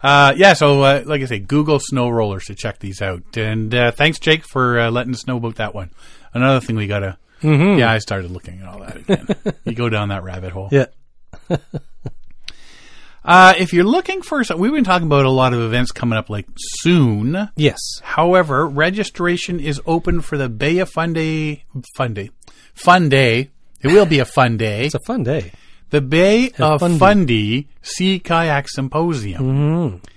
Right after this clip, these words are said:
Speaker 1: September twenty-ninth to October first in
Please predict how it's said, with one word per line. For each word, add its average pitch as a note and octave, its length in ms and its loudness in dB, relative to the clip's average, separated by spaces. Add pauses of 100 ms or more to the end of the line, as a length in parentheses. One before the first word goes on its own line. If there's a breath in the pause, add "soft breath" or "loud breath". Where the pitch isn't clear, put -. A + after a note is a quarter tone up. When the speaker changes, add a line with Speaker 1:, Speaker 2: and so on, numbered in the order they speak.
(380 soft breath)
Speaker 1:
September C4 520 0
twenty-ninth A3 540 -2
to G3+ 80 0
October F#3+ 440 -2
first F3+ 360 -4
in C#3 160 -4